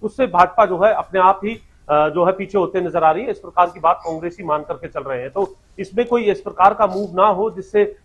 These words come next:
कोई राजनीतिक तौर पर, अ, पीछे हटना पड़े, backfoot पर आना पड़े। अंकगणित को लेकर के हम दर्शकों को लगातार बता चुके हैं कि चवालीस का आंकड़ा जो है वो साफ-साफ नजर आ रहा है। हालांकि गठजोड़ तोड़फोड़ के बाद,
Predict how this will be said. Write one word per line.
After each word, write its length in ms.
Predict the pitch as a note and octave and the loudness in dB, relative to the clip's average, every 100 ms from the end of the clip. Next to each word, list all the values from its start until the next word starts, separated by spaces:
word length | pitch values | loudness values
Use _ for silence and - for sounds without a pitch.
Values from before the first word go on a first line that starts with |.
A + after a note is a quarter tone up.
| - | -6
कोई 360 | D#3+ D#3+ F3 G3 | -2 -2 0 2
राजनीतिक 520 | E3 D#3+ E3+ F#3+ A3 - | 2 2 0 -6 -6 -4
तौर 120 | F3+ | -2
पर, 180 | G3 F#3 | 0 -2
अ, 500 | D#3+ D#3+ D#3 D3+ D#3+ | -4 -4 -4 -4 -10
पीछे 220 | F3+ E3+ F#3+ | -14 -4 -2
हटना 280 | F3 F3 | -2 -4
पड़े, 220 | E3 E3+ G3+ | -4 -2 -2
backfoot 400 | E3+ - F#3 - | -4 -6 -12 -4
पर 120 | D#3+ | -2
आना 260 | D3+ D3 | 0 -2
पड़े। 200 | C#3 C#3 A#2+ - _ - | -2 -4 -8 -12 _ -2
अंकगणित 380 | G3 G#3 G#3+ A3 | -2 0 -2 0
को 60 | G#3 | 2
लेकर 200 | G3+ G3+ | 2 0
के 140 | G#3 | 0
हम 140 | G3 | 0
दर्शकों 300 | F#3+ E3+ - | -2 -6 -6
को 100 | G3+ | -4
लगातार 400 | F#3+ E3+ F3 G3 E3 | 0 0 2 2 0
बता 220 | D#3 F3+ | 2 2
चुके 240 | F3+ - | 0 -8
हैं 160 | G3 G3+ | -4 -4
कि 100 | G3+ | -6
चवालीस 400 | - D#3 D#3+ F#3 | -4 0 0 -2
का 340 | - F3+ F3 - - | 0 0 0 -18 -4
आंकड़ा 280 | D#3 D#3 G3 | -2 2 0
जो 140 | F#3 F3 | 2 0
है 140 | F#3+ | 0
वो 280 | F#3 F#3+ F#3+ | 0 -4 -6
साफ-साफ 480 | - E3 - G3+ G3 | 0 2 6 4 4
नजर 240 | F3+ E3 | -2 0
आ 100 | D3 | 2
रहा 260 | C3 B2+ B2+ | 2 2 0
है। 120 | B2 A2+ - - | -2 -6 -8 0
हालांकि 300 | D#3 E3+ G3+ | 4 4 0
गठजोड़ 440 | D#3+ F3 F3+ G3+ | -2 0 2 2
तोड़फोड़ 440 | G3+ G3 G3 G3 G3+ | 2 0 0 2 0
के 120 | G#3 | 2
बाद, 320 | F3+ F#3+ - | 2 2 0